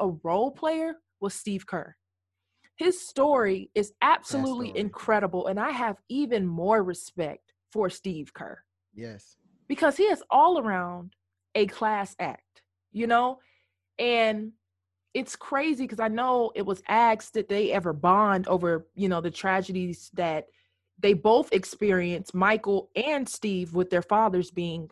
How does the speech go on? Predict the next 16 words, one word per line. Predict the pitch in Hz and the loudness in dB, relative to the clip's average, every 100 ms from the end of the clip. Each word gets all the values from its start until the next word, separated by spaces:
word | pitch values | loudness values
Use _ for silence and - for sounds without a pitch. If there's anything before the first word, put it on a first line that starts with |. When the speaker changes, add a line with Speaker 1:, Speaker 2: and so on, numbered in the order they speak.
| - | -6
Speaker 1:
murdered. | 170 302 370 - _ _ _ _ _ _ _ | 2 2 2 -4 _ _ _ _ _ _ _
Speaker 2:
Yeah. | 90 - _ _ | -20 -20 _ _
Speaker 1:
You | - 208 | 2 4
know, | 196 226 | 4 2
and | - 220 208 202 _ _ | 2 0 0 -8 _ _
Steve | - 175 185 | -10 -6 -4
said | 220 | -2
they | 202 | 2
never | 202 208 | 2 2
talked | 202 254 370 | 2 0 0
about | 190 180 | -4 -4
it, | 170 | -4
but | 190 175 - _ _ _ | -2 -2 -4 _ _ _
that's | - 269 - | 0 0 0
one | 285 | -4
story | 233 240 196 | 0 0 0